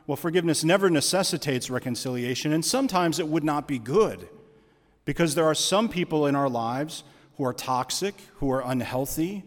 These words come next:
and we know that it's best for us not to be in relationship with them. So when the Lord urges us, he always urges us more to forgive. There are passages where he talks about reconciliation, but strictly speaking,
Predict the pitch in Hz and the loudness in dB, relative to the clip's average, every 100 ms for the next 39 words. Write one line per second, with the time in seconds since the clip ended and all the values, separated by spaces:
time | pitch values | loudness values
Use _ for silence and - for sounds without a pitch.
0 | - - _ _ 139 147 147 147 202 196 | -18 -20 _ _ 0 4 4 6 4 4
1 | 147 139 127 107 151 170 - 147 143 127 | 2 0 -4 -2 -2 -2 -4 -4 -2 -4
2 | 131 151 - - 147 135 101 151 175 196 | -6 -8 -12 -12 -10 -10 -10 -10 -8 -8
3 | 151 180 156 123 117 - - _ _ _ | -6 -4 -4 -4 -8 -12 -20 _ _ _
4 | - 143 160 220 - 139 - 117 107 - | -6 -4 -2 -2 -4 -6 -8 -12 -14 -18
5 | - 73 - _ _ - - - - _ | -20 -20 -20 _ _ -20 -20 -20 -20 _
6 | _ _ _ _ _ _ _ _ - - | _ _ _ _ _ _ _ _ -8 -4
7 | 143 139 147 143 143 139 165 196 160 151 | -2 -4 -6 -4 -2 -2 2 2 2 0
8 | 196 196 151 127 120 - 175 269 220 220 | 0 0 -4 -4 -6 -4 -4 -4 -2 -2
9 | 175 156 143 139 151 170 196 123 110 107 | -2 -6 -4 -6 -6 -4 -2 -2 -4 -8
10 | - - - - 143 147 120 160 160 104 | -14 -20 -16 -8 -6 -6 -6 -4 -4 -6
11 | - - 120 143 160 - 175 196 190 190 | -14 -18 -8 -6 -4 -6 -6 -6 -6 -6
12 | 160 131 143 139 143 135 135 123 123 123 | -8 -6 -6 -4 -6 -8 -8 -8 -8 -10
13 | 131 120 135 120 135 185 - 110 101 - | -8 -8 -8 -8 -6 -6 -6 -10 -12 -12
14 | - 147 156 170 175 - - 208 196 104 | -10 -10 -10 -10 -10 -10 -10 -12 -10 -10
15 | 98 | -10